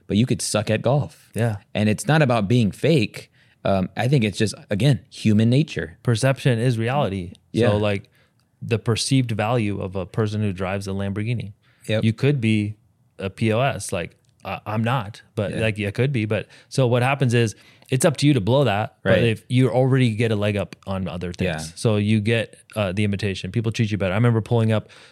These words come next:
Speaker 2: to the clubhouse where we live at in my community. A guy I was trying to do business with for the past decade who always blew me off.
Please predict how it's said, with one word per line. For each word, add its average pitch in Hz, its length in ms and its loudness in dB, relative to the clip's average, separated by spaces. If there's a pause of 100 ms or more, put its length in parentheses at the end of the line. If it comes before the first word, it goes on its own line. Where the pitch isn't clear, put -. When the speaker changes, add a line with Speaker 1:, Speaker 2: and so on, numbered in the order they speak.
(140)
Speaker 2:
to 110 240 4
the 95 160 -2
clubhouse 104 1000 -2
where 98 100 2
we 92 120 -2
live 104 240 2
at 82 260 -8 (500)
in 107 120 2
my 95 120 0
community. 110 460 2
A 101 120 -6
guy 110 240 0
I 110 60 0
was 98 120 -2
trying 110 200 -2
to 98 80 -4
do - 20 -6
business 107 300 0
with 87 120 -8
for 92 200 -4
the 87 120 -8
past 101 240 -4
decade 104 240 -2
who 101 60 -2
always 98 240 -2
blew 98 160 -2
me 95 100 -2
off. 101 240 -2